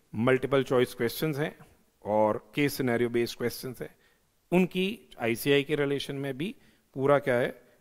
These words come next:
इंडिपेंडेंटली दे रखा है। तो आपको क्या है ये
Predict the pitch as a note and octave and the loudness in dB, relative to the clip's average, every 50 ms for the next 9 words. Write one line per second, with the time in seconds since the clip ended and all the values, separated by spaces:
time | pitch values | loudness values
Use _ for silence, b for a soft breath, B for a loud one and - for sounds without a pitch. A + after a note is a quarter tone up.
0 | b b _ _ - C3+ C3+ C#3 D3 - D3+ D3 C#3+ C3+ C3+ B2 A2+ A2+ C#3+ - | b b _ _ 0 0 0 0 2 2 2 2 4 2 0 -2 -4 -6 -10 -10
1 | - - A2 A2 A#2+ A2+ G#2 G2 - - - - - - _ _ _ _ - _ | -10 -12 -4 -2 0 0 0 -2 -6 -12 -18 -20 -20 -20 _ _ _ _ -20 _
2 | _ _ _ _ _ _ _ _ _ _ _ _ _ _ _ _ _ - C3 C3+ | _ _ _ _ _ _ _ _ _ _ _ _ _ _ _ _ _ 2 4 6
3 | C#3+ D3+ D#3 E3 - b b b b b b b b _ _ _ - C3+ D3 D3+ | 6 6 2 0 -6 b b b b b b b b _ _ _ 10 10 10 10
4 | - - F3+ E3+ E3+ E3 E3 E3+ E3+ E3 E3+ F3 F3 F#3 G#3+ - | 8 4 2 4 6 6 6 6 6 4 2 2 0 -2 -6 -10